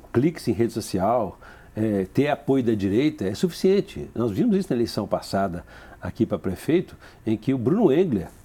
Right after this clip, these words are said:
era um Cle-, era o Cleitinho, era o,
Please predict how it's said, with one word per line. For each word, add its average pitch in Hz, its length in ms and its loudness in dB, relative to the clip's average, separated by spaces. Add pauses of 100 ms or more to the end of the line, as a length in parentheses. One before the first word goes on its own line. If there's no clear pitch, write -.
(260)
era 104 220 0
um 175 80 0
Cle-, 190 320 2
era 135 180 2
o 143 40 -6
Cleitinho, 170 640 2
era 123 180 0
o, 107 240 2